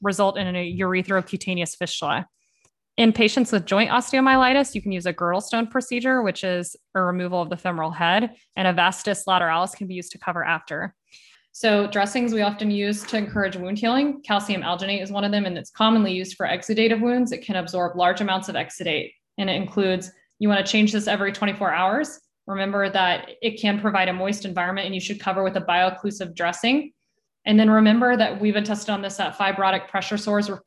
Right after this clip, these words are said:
respond poorly to negative pressure wound therapy. <laughs> And then we'll, I'll have, have Heather talk a little bit about the reconstruction for, uh, pressure ulcers, but remember that diverting colostomies are used in patients with perennial wounds to reduce the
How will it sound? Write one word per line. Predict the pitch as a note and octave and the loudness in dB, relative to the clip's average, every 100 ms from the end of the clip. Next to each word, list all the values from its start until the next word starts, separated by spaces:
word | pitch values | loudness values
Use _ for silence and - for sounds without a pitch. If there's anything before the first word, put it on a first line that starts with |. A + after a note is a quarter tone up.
| _ | _
respond | G#3 G#3 G3+ F#3 | -4 0 0 -2
poorly | - G#3 G3+ F#3 F3+ - - - | 0 2 4 2 -2 -6 -18 0
to | C#4 A#3+ | 4 6
negative | A#3 A3 A#3+ A#3 | 6 4 4 2
pressure | - A3 - F#3 | 2 0 0 -6
wound | F3+ F#3 | -8 -8
therapy. | F3+ E3 E3 E3+ A3 | -4 -4 -4 0 2
<laughs> | A#3 - - - - | 2 -4 -14 -10 2
And | B3+ C4 | 6 8
then | C4 B3+ - G#3+ | 8 6 4 2
we'll, | A#3+ A#3 | 4 4
I'll | G#3 A3 | 4 2
have, | A#3 | 4
have | A#3+ G#3+ | 4 2
Heather | G#3+ G#3 G#3+ | 2 0 0
talk | G#3+ G#3+ | -4 -6
a | |
little | G3+ G3+ | -4 -2
bit | G#3+ G3+ | 0 0
about | G3 G3 | -2 -4
the | F#3+ | -8
reconstruction | G3 G3 - F#3 - G3 G3 - | -8 -10 -6 -4 -2 -2 -2 0
for, | F#3+ F#3 F#3 F#3 - _ _ _ - | 2 4 2 0 -8 _ _ _ -4
uh, | F#3+ | -2
pressure | F#3 G#3+ G#3 G3 | 0 0 0 -2
ulcers, | G3+ A3 G#3+ | -2 -2 -2
but | G3+ | 0
remember | G#3 G#3+ G#3+ | 2 4 2
that | F#3 | 0
diverting | G#3 F#3 G#3+ A#3 | -4 -2 -2 -2
colostomies | G#3+ G3+ F3+ - G#3 G3 | -2 -2 -2 -4 -4 -4
are | G3 | -4
used | F#3 G3 | -4 -6
in | F3+ | -6
patients | F#3+ G3 G3+ | -6 -6 -8
with | F#3 - | -10 -4
perennial | G3 G3 G#3 | 0 2 4
wounds | G3+ G#3 | 4 2
to | - | 0
reduce | F3+ E3+ F3+ | -2 -2 -6
the | - | -6